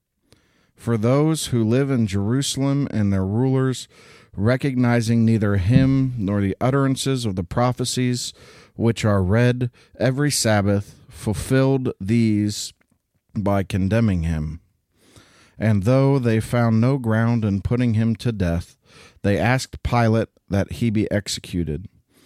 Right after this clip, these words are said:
When they had carried out all that was written concerning him, they took him down from the cross and laid him in a tomb.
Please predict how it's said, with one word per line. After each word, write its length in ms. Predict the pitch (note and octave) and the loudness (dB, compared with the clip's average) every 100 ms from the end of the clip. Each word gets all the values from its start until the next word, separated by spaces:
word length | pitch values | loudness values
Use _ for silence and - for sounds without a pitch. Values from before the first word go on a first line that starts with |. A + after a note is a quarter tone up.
| - _ _ _ | -20 _ _ _
When 180 | G#2 A2 | 0 2
they 200 | B2 B2+ | 2 2
had 200 | A#2+ G#2+ | -2 -2
carried 400 | C3+ C#3+ D3+ A#2+ | -2 0 2 2
out 240 | A#2 A#2 - | 0 0 0
all 260 | A#2+ C3+ C#3+ | 2 2 2
that 160 | C#3 - - | -2 -6 -8
was 320 | G#2+ A2 G2 | -2 -2 -2
written 540 | G2 C3 - F#2 G2 | 0 0 0 -2 -2
concerning 720 | - A2 G#2 - C3 A#2+ F#2 | -4 -4 -2 0 0 2 0
him, 340 | E2 E2+ F2+ G#2+ _ - - _ - | 0 0 -2 -4 _ -20 -20 _ -4
they 160 | A2 | -2
took 340 | F#2+ C3+ D3 - | 0 -2 -2 0
him 280 | C#3+ D3 | 0 0
down 480 | A#2 G#2+ G#2 G#2 G2+ - _ _ | 2 0 2 0 -2 -6 _ _
from 280 | - G#2+ | -4 -2
the 100 | F#2+ F2+ | -2 -4
cross 560 | - B2 F#2+ G2 - - | -2 0 2 -2 -4 -4
and 240 | G2+ F2+ | -2 0
laid 260 | G#2 A2+ A2 | 0 0 0
him 260 | A2+ G#2+ | 0 0
in 160 | - G2+ | 0 -2
a 60 | |
tomb. 540 | F#2 - G#2+ F2+ D#2+ | -2 -2 -2 0 -4